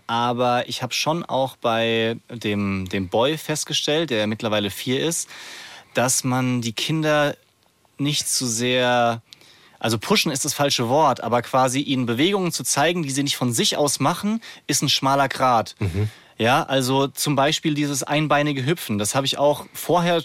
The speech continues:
Speaker 1: irgendwie, also ich, er hat es auch schon mal probiert, hat es auf einem Bein geschafft und dann sag ich, "Probier's doch mal mit dem anderen Bein." Da hat er sich weh gemacht dabei.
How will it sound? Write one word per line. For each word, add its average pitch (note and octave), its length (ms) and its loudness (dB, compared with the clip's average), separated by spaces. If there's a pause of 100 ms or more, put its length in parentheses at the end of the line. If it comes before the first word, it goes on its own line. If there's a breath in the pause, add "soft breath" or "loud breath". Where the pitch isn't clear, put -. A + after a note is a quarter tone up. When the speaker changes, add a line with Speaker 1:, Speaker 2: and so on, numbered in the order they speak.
Speaker 1:
irgendwie, C#3+ 480 -2
also B2 240 -4
ich, - 240 -6
er B2+ 60 -2
hat D3 80 -2
es D3 80 -4
auch E3+ 180 0
schon D3 160 0
mal C#3+ 140 2
probiert, D3+ 540 0 (420 loud breath)
hat D3+ 100 2
es D3+ 80 2
auf C#3+ 220 -2
einem E3 240 2
Bein C#3+ 180 4
geschafft F3+ 420 2
und C#3 120 0
dann C#3 100 2
sag C#3 220 2
ich, D#3 120 -2
"Probier's E3 300 2
doch E3+ 80 -2
mal F3 120 2
mit F3 100 0
dem E3+ 80 0
anderen C#3+ 400 0
Bein." F2+ 360 -2 (360 loud breath)
Da A#2+ 140 2
hat C3 60 2
er D3 100 2
sich D3 180 -2
weh G3 100 2
gemacht A2+ 320 -2
dabei. F2 400 -2